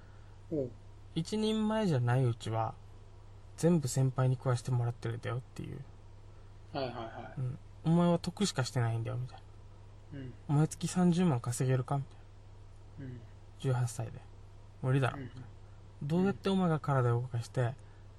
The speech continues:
Speaker 2: 来月からすぐにそういうビジネス作れるかって。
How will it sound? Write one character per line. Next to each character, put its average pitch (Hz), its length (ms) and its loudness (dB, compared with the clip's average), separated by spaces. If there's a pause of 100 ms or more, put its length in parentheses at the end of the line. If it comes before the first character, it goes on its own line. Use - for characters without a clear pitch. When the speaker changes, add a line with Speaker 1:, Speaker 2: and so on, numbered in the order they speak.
(260)
Speaker 2:
来 139 220 8
月 131 240 2
か 117 160 0
ら 120 140 -2 (140)
す - 180 -2
ぐ 143 160 6
に 123 280 4 (300)
そ - 160 4
う - 20 8
い 131 40 8
う - 20 6
ビ 135 160 6
ジ 135 100 6
ネ 120 140 6
ス - 100 -4
作 - 180 -8
れ 117 60 0
る 117 80 -2
か 123 140 -4
っ 123 40 -2
て。 - 140 -10